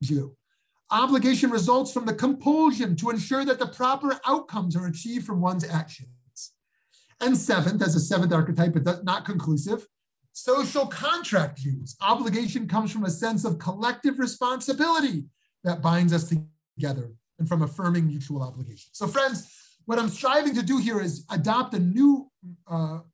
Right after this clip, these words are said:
uh, model of Jewish religious pluralism, cultural pluralism, that says, let's at the very base, ba-, at the very foundation agree, we, part of our meaning of life is that we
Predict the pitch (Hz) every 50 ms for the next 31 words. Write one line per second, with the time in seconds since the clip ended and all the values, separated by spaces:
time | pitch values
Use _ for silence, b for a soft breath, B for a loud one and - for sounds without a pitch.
0 | _ _ 165 160 160 156 156 165 170 185 185 185 185 208 208 208 180 143 131 110
1 | 131 190 208 214 - - 165 160 156 170 160 170 165 - - - 165 147 143 135
2 | 139 135 131 185 214 - - - - 175 160 - 160 160 139 135 135 139 139 -
3 | - _ - 151 143 139 139 139 135 190 214 214 - b b b b b b 175
4 | 175 170 - - 247 247 262 269 254 226 170 - - - _ _ _ _ 139 180
5 | 214 220 - 226 165 202 175 156 - - 262 254 254 254 254 226 175 160 165 -
6 | 226 233 240 214 - - - - - 143 135 233 233 233 - - - 208 160 208
7 | 180 160 160 247 262 277 247 - - 220 208 196 175 185 214 233 175 - - 175
8 | 175 160 135 151 180 202 214 233 240 233 220 208 - _ _ _ _ _ _ 147
9 | 156 220 233 240 240 233 233 - - _ _ _ - - - 202 220 254 262 240
10 | 185 208 196 180 175 180 202 208 208 202 165 139 139 156 160 170 175 170 170 151
11 | 135 156 143 - 139 165 196 202 196 196